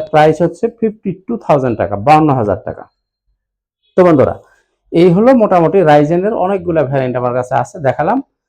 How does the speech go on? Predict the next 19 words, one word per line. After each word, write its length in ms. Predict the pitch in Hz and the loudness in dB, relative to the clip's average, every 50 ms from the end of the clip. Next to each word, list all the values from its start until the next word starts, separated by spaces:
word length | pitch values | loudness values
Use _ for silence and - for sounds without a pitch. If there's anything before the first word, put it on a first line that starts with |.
| _ _ _ _ | _ _ _ _
আমাদের 180 | - 147 160 165 | -2 -2 0 -2
শোরুমের 400 | 165 - - - 233 240 233 226 | -4 -6 -6 -4 -2 -2 -2 -2
ঠিকানাটা 440 | 233 - 233 233 226 208 190 160 156 | -4 -4 -2 0 0 2 2 0 -2
একটু 180 | 143 - 147 | -2 -4 -2
বলে 200 | 135 135 127 123 | -2 0 0 0
দিই, 160 | 117 127 175 214 | -2 -4 -6 -4
ল্যাপটপ 440 | 170 139 151 165 160 - - 180 | -2 0 0 0 0 -2 -2 -2
ঘর 300 | 160 151 139 139 139 127 | -2 -2 -2 -2 -2 -2
বিডি, 320 | 123 117 113 101 117 147 190 | -2 -4 -6 -6 -6 -6 -4
মিরপুর 540 | 156 151 147 151 143 - - 147 185 220 - _ _ _ _ _ _ _ _ _ _ _ - | -4 -2 -2 -4 -4 -6 -6 -6 -4 -6 -8 _ _ _ _ _ _ _ _ _ _ _ -8
দশ 300 | 113 127 139 139 139 - | -4 -2 -2 -2 -2 -2
নম্বর 240 | 139 139 147 156 165 | -2 0 0 0 0
গোল 120 | 185 190 | -2 -4
চত্বরে 340 | 185 - 202 196 - 247 254 | -4 -6 -6 -6 -4 -6 -6
সামান্য 380 | 254 - - 170 156 147 143 135 | -6 -6 -6 -6 -4 -4 -4 -4
দক্ষিণ 360 | 127 127 123 - - 143 143 | -4 -4 -6 -4 -6 -8 -8
পাশে 260 | 165 170 - - 247 | -8 -8 -8 -10 -10
সেন্ট্রাল 420 | 226 - - 156 135 123 123 117 | -10 -10 -8 -8 -6 -6 -6 -6
প্লাজা 300 | 110 113 113 117 165 233 | -6 -6 -6 -6 -6 -8